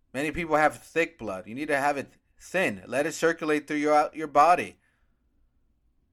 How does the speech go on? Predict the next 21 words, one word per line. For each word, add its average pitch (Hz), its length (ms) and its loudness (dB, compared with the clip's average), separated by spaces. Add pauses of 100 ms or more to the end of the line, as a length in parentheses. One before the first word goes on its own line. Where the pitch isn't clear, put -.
People 127 280 -4
have 123 200 0
problems 135 520 2
with, 123 280 0
you 120 100 -8
know, 113 340 -4 (520)
artery 135 380 6
problems 107 720 -4
and 104 300 -10 (440)
joint 135 360 -4
problems 107 800 -4 (580)
and 113 280 -8
muscle 131 380 -2
problems, 110 460 -4
again, 104 420 -8 (800)
dehydrated. 110 680 -8 (1200)
And 101 180 -18
finally 135 420 -2
here, 135 140 -6
number 123 220 -8
six, - 420 -10